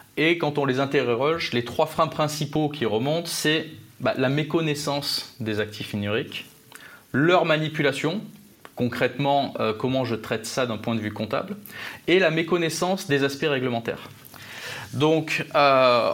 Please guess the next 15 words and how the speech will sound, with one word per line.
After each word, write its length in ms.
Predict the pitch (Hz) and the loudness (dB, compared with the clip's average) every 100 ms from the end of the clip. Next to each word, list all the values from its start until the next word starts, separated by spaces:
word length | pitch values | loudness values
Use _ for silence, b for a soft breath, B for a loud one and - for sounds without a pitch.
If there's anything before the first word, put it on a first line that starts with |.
| - | 0
on 120 | 139 | 2
n'est 100 | 143 | 2
pas 140 | 147 170 | 4 2
les 80 | |
seuls, 320 | 165 208 214 190 | 2 2 2 2
mais 240 | 147 143 | 2 2
on, 360 | - 135 131 127 | 0 0 -2 -2
on, 140 | 135 127 | -4 -2
on 120 | 139 | -2
travaille 420 | - 175 175 185 | 4 4 4 4
à 60 | 139 | 2
répondre 260 | 135 139 123 | 2 0 0
à 60 | |
cette 180 | - 113 | 0 -2
demande, 380 | 120 147 185 | -2 0 -2